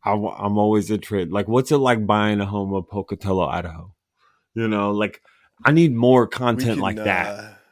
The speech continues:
Speaker 2: I got a cousin in Idaho pushing homes on the side. We could bring him on and ask him. Just saying.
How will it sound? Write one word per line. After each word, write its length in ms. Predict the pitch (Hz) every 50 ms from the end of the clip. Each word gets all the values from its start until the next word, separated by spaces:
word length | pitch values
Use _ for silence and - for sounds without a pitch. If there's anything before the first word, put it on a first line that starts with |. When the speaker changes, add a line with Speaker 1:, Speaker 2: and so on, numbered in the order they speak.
| _ _
Speaker 2:
I 60 | - 120
got 120 | 123 135
a 40 | 117 117
cousin 600 | - - 139 147 147 139 110 98 95 95 98 95 _ _ _ -
in 80 | 107 107
Idaho 680 | 98 101 101 110 110 107 104 101 101 101 101 101 - _ _ _ _ _ _ _ _ _ _ _ _ _ _ _ _ _ _ -
pushing 320 | - 147 131 - - 117
homes 260 | 110 107 101 107 101 110
on 120 | 104 101
the 60 | 101
side. 400 | - - 107 104 101 101 95 92 _ _ _ _ _ _ -
We 60 | 120
could 140 | - - -
bring 120 | 143 131
him 120 | 123 117
on 180 | 117 117 131 120
and 100 | 104 101
ask 240 | 101 120 127 - -
him. 220 | 101 95 95 92 _ _ _ _ _ _ _ _ _ _ _ _ _ _ _ _ _ _ _ _ _ _ _ _ _ _ _ _ _ _ _ _ _ _ -
Just 160 | - - - -
saying. 360 | 117 104 95 85 - -